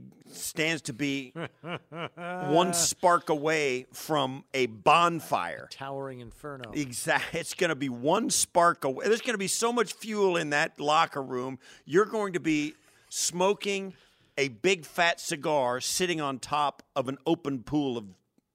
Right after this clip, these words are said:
Speaker 1: gasoline.
Speaker 2: Yeah.
Speaker 1: So I don't know how much you, you know, I don't know how much you wanna, you know.
Speaker 2: Highly flammable.
Speaker 1: Right. <laughs> I don't know if you wanna, like, just totally throw away the ashtray in that situation,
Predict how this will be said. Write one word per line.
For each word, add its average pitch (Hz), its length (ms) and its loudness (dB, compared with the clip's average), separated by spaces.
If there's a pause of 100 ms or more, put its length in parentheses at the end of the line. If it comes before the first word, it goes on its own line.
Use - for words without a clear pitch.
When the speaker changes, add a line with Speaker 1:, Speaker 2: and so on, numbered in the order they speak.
(560)
Speaker 1:
gasoline. 117 560 0 (320)
Speaker 2:
Yeah. 110 140 -18 (760)
Speaker 1:
So 160 400 0 (340)
I 175 120 12
don't 196 100 8
know 170 80 4
how 151 180 2
much 156 340 -2
you, 151 240 -2
you 147 120 -6
know, 113 160 -6 (240)
I 156 60 0
don't 170 80 2
know 160 80 4
how 147 200 0
much 165 260 -2
you 151 80 -2
wanna, 139 260 -2 (120)
you 165 120 -6
know. 101 140 -2
Speaker 2:
Highly 190 440 2
flammable. 139 640 -10
Speaker 1:
Right. 175 540 6 (360)
<laughs> - 240 -6 (480)
I 160 80 2
don't 160 80 4
know 170 80 2
if 170 100 0
you 156 80 0
wanna, 156 260 0 (840)
like, 135 240 2
just 165 240 -2
totally 170 320 2
throw 170 280 2
away 151 200 4
the 131 160 -4
ashtray 202 640 2
in 190 100 -2
that 190 180 -2
situation, 196 760 -6